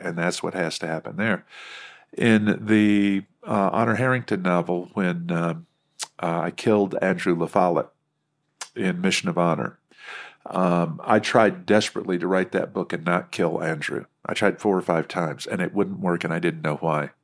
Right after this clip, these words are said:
It just wouldn't work. Um, and finally, after I sent the book in, I reali-,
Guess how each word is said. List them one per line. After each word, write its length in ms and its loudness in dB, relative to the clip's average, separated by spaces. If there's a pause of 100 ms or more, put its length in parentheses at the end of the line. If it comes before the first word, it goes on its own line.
(180)
It 80 -2
just 240 0
wouldn't 260 0
work. 300 -6 (680)
Um, 480 0
and 320 0
finally, 560 2
after 420 0
I 220 2
sent 300 -2
the 80 -4
book 240 0
in, 160 4
I 80 2
reali-, 500 0